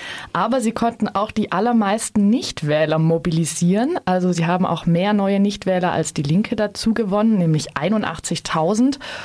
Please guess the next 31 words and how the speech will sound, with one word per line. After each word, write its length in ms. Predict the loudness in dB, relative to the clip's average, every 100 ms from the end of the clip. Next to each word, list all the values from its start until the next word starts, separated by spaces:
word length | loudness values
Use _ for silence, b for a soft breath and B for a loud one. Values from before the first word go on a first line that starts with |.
| B B -4
Und 240 | -2 0
was 220 | -2 -2
auch 160 | -4 -2
eine 260 | 0 0 0
ziemlich 340 | 2 2 0
große 380 | 0 0 -2 -4
Zahl 380 | -2 0 0 -2
ist, 180 | -2
das 140 | -4 -2
ist 400 | -2 -4 -8 -6 0
die 220 | 2 2
Stimmen, 420 | 0 0 2 2
die 120 | 2
sie 120 | 2 0
von 360 | 0 0 2
Leuten 340 | 2 0 0 -2
bekommen 360 | 0 0 0
haben, 240 | 2 2 2
die 120 | 4
neu 260 | 4 2
nach 160 | 0 -2
Thüringen 500 | 0 0 2 0 0
gezogen 500 | -2 -2 -2 0 -2
sind. 340 | 0 -2 -2 B B B B
Da 120 | -4
haben 200 | 0 0
sie 120 | 0 0
vierzehntausend 1120 | 2 0 2 0 2 0 2 2 4 2 4
neue 300 | 4 4 2
Stimmen 500 | -2 0 2 4 2
bekommen. 600 | -2 -4 0 2 4 2